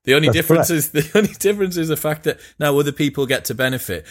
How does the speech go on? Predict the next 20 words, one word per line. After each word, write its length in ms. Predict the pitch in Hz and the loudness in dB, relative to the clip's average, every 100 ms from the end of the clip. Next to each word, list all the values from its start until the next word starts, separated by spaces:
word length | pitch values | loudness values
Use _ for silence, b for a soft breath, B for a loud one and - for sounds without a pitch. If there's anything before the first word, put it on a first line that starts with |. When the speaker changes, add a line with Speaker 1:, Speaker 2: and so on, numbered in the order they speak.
| B | B
Speaker 1:
One 160 | 170 208 | 0 2
of 60 | |
the 60 | 220 | 0
things 360 | 202 165 127 127 | -2 -4 -4 -6
that 60 | |
you 100 | 113 | -6
touched 280 | - 160 - | -4 -4 -4
on 100 | 117 | -2
right 180 | 127 139 | 0 0
at 60 | 131 | -2
the 60 | |
beginning 420 | 113 107 107 104 | -8 -4 -4 -2
there, 280 | 101 98 95 | -4 -4 -4
some 220 | - 131 | -4 -4
of 60 | 123 | -2
the, 200 | 110 101 B B B | -4 -4 B B B
the 80 | 113 | 0
listeners 440 | 127 - 123 107 | 2 0 -2 -4
may 220 | 113 110 107 | -2 -2 -2
be 340 | 110 107 | -4 -6